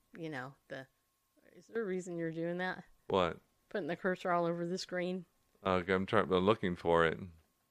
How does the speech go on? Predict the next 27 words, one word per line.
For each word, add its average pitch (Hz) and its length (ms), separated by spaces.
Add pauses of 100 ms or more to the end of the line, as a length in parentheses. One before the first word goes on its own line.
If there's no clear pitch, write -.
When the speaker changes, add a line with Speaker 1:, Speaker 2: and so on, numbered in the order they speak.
(580)
Speaker 2:
There 107 200
it 85 60
is. 82 180 (1160)
The 90 60
pointer 95 440
is 95 100
probably 95 480
on 90 140
the 85 100
third 92 220
Speaker 1:
Yeah. - 60
Speaker 2:
screen 95 400
Speaker 1:
Yeah, 87 60
Speaker 2:
somewhere. 85 520
Speaker 1:
right, - 240
well, 170 280 (360)
<clears throat> - 760
yep. 247 220 (1800)
I'm 175 120
still 247 240
here, 196 300
had 180 200
the 185 80
scope - 340
on 165 180
audio 151 380
only. 131 380